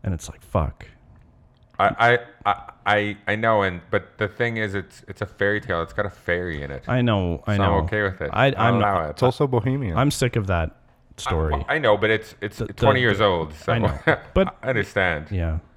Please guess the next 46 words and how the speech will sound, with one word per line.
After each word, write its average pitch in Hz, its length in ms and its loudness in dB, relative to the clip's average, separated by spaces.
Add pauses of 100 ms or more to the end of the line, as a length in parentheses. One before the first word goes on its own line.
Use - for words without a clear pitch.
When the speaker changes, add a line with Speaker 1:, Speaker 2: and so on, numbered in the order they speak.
(180)
Speaker 3:
It's - 100 -20
Speaker 1:
fine. 90 300 0
Speaker 3:
technically 85 380 -6
a 67 100 -8
hundred 85 640 -8
and 71 120 -12
twenty 71 320 -12
years 64 320 -14
old. - 140 -12
Speaker 1:
There 82 140 4
you 113 100 6
go. 82 100 2
Speaker 2:
Yeah, 101 520 0
see, 110 440 -6
uh, 110 60 0
but 120 220 4
it, 135 100 -2
it, 135 220 0
it 123 80 0
is 135 160 -2
a 117 80 -2
fairy 98 320 0
tale, 90 320 0
so - 140 -2
I, 101 480 0
I - 20 0
let 90 240 -2
that 80 240 0
slide. 71 480 -6
I'm 92 80 -6
not 101 200 0
saying 104 240 -2
that 80 240 0 (200)
some, 90 260 -4 (140)
it 82 120 -8
wouldn't 80 340 -6 (180)
be 85 160 -8
a 69 160 -6 (160)
speed 92 280 -10
bump 80 200 -6
for 80 80 -10
some 82 180 -8
people. 65 340 -14 (120)
Speaker 3:
It's 123 160 2
Speaker 1:
Yeah. 147 40 6
Speaker 3:
also 92 520 0